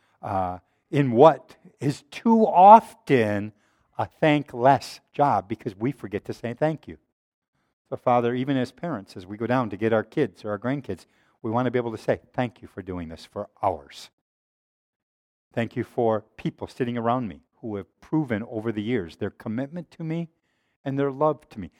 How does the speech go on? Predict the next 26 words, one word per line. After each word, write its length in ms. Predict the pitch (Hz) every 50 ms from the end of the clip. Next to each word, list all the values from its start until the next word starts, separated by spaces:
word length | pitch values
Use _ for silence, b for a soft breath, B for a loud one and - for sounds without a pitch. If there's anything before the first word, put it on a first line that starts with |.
| _ _ _ _ -
Thank 280 | - 160 165 143 -
you 60 | 175
for 180 | 151 - - 131
family 540 | - _ - 120 110 107 98 87 76 73 71 _
here, 260 | - - 98 76 - _ _ _ _ _ _ _ _ _ _ _ _ _ _ _ -
that 120 | - 120 117
we're 140 | 101 104
together 460 | 104 - 113 92 101 98 98 80 82 82
in 120 | 78 76
this 320 | 76 76 - - - -
and 160 | 143 123 90 87
that 180 | 90 92 - 104
we 140 | 101 104
are 100 | 101 95
growing 720 | 95 95 92 107 101 98 104 113 120 135 139 143 147 151 143 -
up 260 | - 104 107 - _ - _ _ _ _ _ _ _ _
together. 440 | - 110 90 95 90 85 - 73 71
We're 160 | 82 98 107
fellow 640 | 104 - - _ - 156 156 156 160 160 160 165 151 135
journey 480 | 113 107 113 113 113 110 101 87 78 76 _ _ _ _
people 360 | - - 101 - - 85 76 _ _ _ _ _ _ _ _ _ _ _ _ _ _ -
on 200 | 110 113 110 113
the 100 | 110 98
road 240 | 95 92 92 92
of 100 | 92 87
faith. 260 | _ - 87 73 _